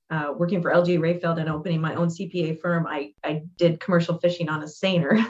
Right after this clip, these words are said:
<laughs> and I ran the seine skiff for, for a summer. And that, I, of course, I was the accountant for the skipper, 'cause, like, "What, you, you have a C P A license?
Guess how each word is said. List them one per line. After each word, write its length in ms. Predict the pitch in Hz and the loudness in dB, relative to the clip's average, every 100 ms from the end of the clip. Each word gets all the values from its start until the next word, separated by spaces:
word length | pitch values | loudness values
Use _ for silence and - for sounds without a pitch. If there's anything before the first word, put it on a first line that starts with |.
| - - | -4 -20
<laughs> 220 | - - | -20 -2
and 120 | 185 | 2
I 80 | 185 | 4
ran 260 | 180 190 165 | 4 2 0
the 60 | |
seine 300 | 165 247 240 | 0 0 0
skiff 300 | 165 156 151 - _ _ _ _ - | -2 -4 -6 -8 _ _ _ _ 0
for, 380 | 185 165 - - | 2 2 0 -2
for 140 | 185 | -2
a 60 | 165 | -2
summer. 480 | - 156 117 196 - _ _ | -4 -6 -6 -8 -12 _ _
And 340 | 214 214 202 190 | 0 0 0 0
that, 340 | 220 269 269 _ _ _ _ _ _ - | 2 0 -4 _ _ _ _ _ _ 0
I, 340 | 202 226 - - - | 2 2 0 -6 -8
of 140 | 196 | -6
course, 340 | - 208 208 - | 0 0 0 0
I 140 | 185 | 2
was 160 | 208 208 | 2 2
the 120 | 190 | 0
accountant 540 | 170 180 190 165 147 - _ _ | 0 -2 -6 -4 -10 -12 _ _
for 200 | - 170 | 0 2
the 240 | 170 - - | 2 -2 -6
skipper, 580 | - 202 180 - - - | -10 -8 -4 -4 -6 -4
'cause, 220 | - 175 175 - | -2 -2 -2 -4
like, 240 | 165 151 - | -2 -2 -2
"What, 300 | 170 185 180 | 0 0 0
you, 240 | 220 - - | -4 -4 -2
you 140 | 240 | 0
have 120 | 226 | 0
a 60 | 180 | -2
C 180 | - 190 | -6 -8
P 240 | 196 180 | -2 0
A 40 | |
license? 480 | 190 277 302 381 381 | 2 0 -4 -8 -10